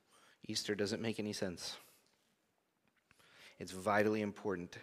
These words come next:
that Jesus come. And the psalmist, without knowing those terms, is saying the same thing.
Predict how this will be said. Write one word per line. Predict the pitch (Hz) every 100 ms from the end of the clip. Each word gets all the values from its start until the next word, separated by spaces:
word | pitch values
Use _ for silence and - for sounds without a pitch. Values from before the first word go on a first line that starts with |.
| -
that | 101 -
Jesus | - 90 87
come. | - - 80 80 - - -
And | 101
the |
psalmist, | 95 - 135 147 127 107 - -
without | 113 120 123
knowing | 113 120 143 139 127
those | 117 131 135 131
terms, | - 156 127 120 120 - - - -
is | 110
saying | - 151 139 127 123
the | 110
same | - 120 117
thing. | 113 - 135 117